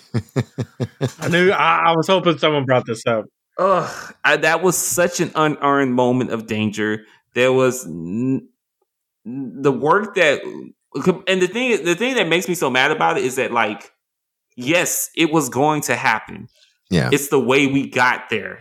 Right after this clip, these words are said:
Speaker 3: that sucked.
Speaker 2: Uh-huh.
Speaker 3: And yeah, so I feel like, Nick, you wanna jump in on this one? 'Cause I feel like, I feel you feel righteous about it like I do.
Speaker 1: I'm pretty sure I brought you on my other show and we, we talked about Game of Thrones for a while back in the day, right, Nick?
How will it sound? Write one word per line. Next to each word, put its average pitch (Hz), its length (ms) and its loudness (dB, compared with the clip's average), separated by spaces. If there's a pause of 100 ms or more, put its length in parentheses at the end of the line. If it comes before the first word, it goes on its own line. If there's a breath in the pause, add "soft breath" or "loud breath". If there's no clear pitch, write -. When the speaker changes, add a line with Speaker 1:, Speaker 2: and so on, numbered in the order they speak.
(140)
Speaker 3:
that 110 200 -4
sucked. - 540 -6 (500)
Speaker 2:
Uh-huh. 131 460 0
Speaker 3:
And 123 500 0 (880)
yeah, 127 300 2
so 113 360 0 (340 loud breath)
I 135 100 2
feel 165 200 2
like, 139 200 2
Nick, 143 240 0
you 147 80 -2
wanna 143 220 2
jump 143 220 0
in 147 80 0
on 147 140 2
this 147 180 2
one? 156 240 2
'Cause 127 140 2
I 127 100 4
feel 143 140 0
like, 131 200 0
I 123 80 2
feel 151 160 2
you 139 160 2
feel 139 200 0
righteous 131 360 0
about 127 240 2
it 127 80 0
like 117 180 0
I 127 120 2
do. 113 220 -4 (600)
Speaker 1:
I'm 220 100 0
pretty 269 180 2
sure 175 140 0
I 139 80 2
brought 131 280 0
you 135 60 4
on 117 100 2
my 104 120 2
other 120 200 2
show 107 240 2
and 98 80 2
we, 101 160 2 (180)
we 123 160 0
talked 120 320 0
about 110 260 0
Game 117 160 2
of 110 120 0
Thrones 110 280 2
for 110 100 -2
a 104 80 2
while 101 340 2
back 92 260 -2
in 98 60 -4
the 95 80 -2
day, 92 240 2
right, 98 200 2
Nick? 101 240 -2